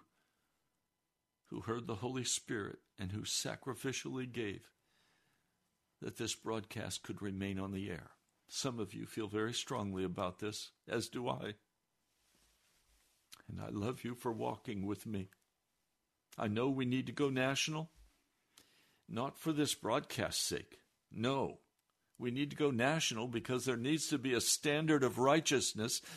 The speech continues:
lifted up and a confrontation of sin in this in this wicked nation. In every major city, we need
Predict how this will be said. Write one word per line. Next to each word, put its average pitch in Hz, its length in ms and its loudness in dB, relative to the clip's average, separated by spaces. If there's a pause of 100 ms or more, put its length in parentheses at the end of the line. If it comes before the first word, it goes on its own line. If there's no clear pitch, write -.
lifted 139 460 6
up 127 220 6
and 120 120 4
a 120 60 6
confrontation 156 920 2
of 107 140 2
sin 135 500 6 (260)
in 135 200 4
this 147 320 4 (680)
in 143 140 0
this 131 180 2
wicked 156 420 4
nation. 139 500 4 (1900)
In 139 240 -2
every 160 500 4 (1600)
major 147 440 4
city, 143 460 6
we 131 180 2
need 139 320 6